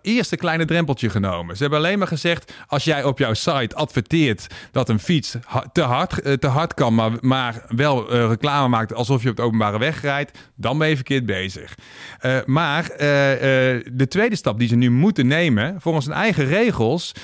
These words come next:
zijn fietsen die makkelijk op te voeren zijn, bijvoorbeeld via de display of via een app, zijn ook illegaal. Nou ja, eh, jij en ik weten,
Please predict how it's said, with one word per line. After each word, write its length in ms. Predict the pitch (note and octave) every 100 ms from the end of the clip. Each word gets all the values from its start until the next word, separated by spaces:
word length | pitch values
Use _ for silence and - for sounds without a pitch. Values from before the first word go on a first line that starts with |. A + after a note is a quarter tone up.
| -
zijn 200 | - -
fietsen 280 | - F#3 -
die 120 | C#3+
makkelijk 400 | C3 F3+ F3+ C3
op 160 | F#3 F#3
te 100 | D3+
voeren 320 | B2 A2 G#2
zijn, 360 | G#2+ F#2 C3+ D3+
bijvoorbeeld 380 | C3+ B2 A2
via 180 | - G#2+
de 120 | G2
display 480 | G2+ E3+ - A#2 G2 -
of 160 | C#3
via 340 | - A2 G2 G2
een 100 | A2+
app, 280 | E3 E3+ - - -
zijn 240 | - D#3 -
ook 280 | - A3+ G#3
illegaal. 640 | - A#2+ G2+ G2+ E2+ - - _ -
Nou 140 | - G2
ja, 160 | F2+ - _
eh, 280 | - C3+ C3
jij 260 | D3 E3 C#3+
en 80 |
ik 140 | D#3 C#3
weten, 400 | E3+ F3 -